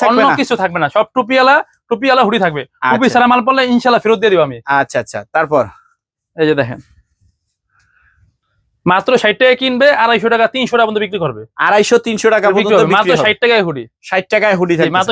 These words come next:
Speaker 2: ষাট টাকায় হুডি।
Speaker 1: আচ্ছা, তারপর?
Speaker 2: এই যে দেখেন, ষাট
Speaker 1: এই
Speaker 2: টাকা
Speaker 1: যে
Speaker 2: কেজি।
Speaker 1: এই হু-, এই হুডিও থাকবে?
Speaker 2: জি, মাত্র ষাট টাকায়।
Speaker 1: বেল ভাঙলে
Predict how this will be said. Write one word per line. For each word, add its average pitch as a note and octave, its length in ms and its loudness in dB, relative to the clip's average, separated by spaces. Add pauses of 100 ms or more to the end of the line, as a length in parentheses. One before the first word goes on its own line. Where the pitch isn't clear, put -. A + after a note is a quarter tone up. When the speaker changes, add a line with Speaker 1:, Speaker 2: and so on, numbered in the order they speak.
Speaker 2:
ষাট G3 160 -2
টাকায় G3 180 0
হুডি। D#3 120 -4
Speaker 1:
আচ্ছা, D3+ 220 -4
তারপর? A#3 340 2 (800)
Speaker 2:
এই D3+ 100 -4
যে D3+ 80 -4
দেখেন, B2+ 200 -14
ষাট - 140 -14
Speaker 1:
এই C3 40 -16
Speaker 2:
টাকা G#3+ 240 4
Speaker 1:
যে A3 80 2
Speaker 2:
কেজি। G#3 100 0
Speaker 1:
এই A#3 160 4
হু-, G3 260 0
এই A3 160 2
হুডিও A#3 300 2
থাকবে? G#3 320 -4 (140)
Speaker 2:
জি, F3+ 160 -4
মাত্র F3 300 -2
ষাট F#3 180 -4
টাকায়। C3 280 -4 (840)
Speaker 1:
বেল G#3 300 2
ভাঙলে A#3 400 2